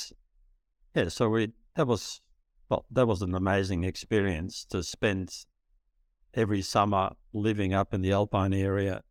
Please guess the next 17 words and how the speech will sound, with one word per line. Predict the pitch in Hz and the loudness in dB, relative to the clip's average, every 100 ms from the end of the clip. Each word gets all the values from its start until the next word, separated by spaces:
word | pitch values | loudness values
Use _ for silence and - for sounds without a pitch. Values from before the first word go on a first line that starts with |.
| _ | _
living | 101 104 104 | -2 0 2
in | 98 | 2
one | 95 101 | 2 2
of | 92 | 0
the | 92 | 0
cattlemen's | - 101 101 95 95 | 2 2 2 0 -4
huts, | - 101 - - - - _ - - - - _ _ _ _ - - _ _ - | 0 0 0 -10 -16 -20 _ -20 -20 -20 -20 _ _ _ _ -20 -20 _ _ -2
working | 110 117 117 110 | 4 4 4 2
out | 107 104 | 4 2
what | 107 104 - | 0 -2 -2
cattle | 120 104 113 104 | 0 2 2 2
were | 101 | 0
doing | 98 107 110 101 110 | 2 2 2 -2 -4
up | 107 104 | -4 -4
there, | 104 101 113 | 0 0 0
you | 113 98 | 0 -2
know, | 90 104 | -2 -2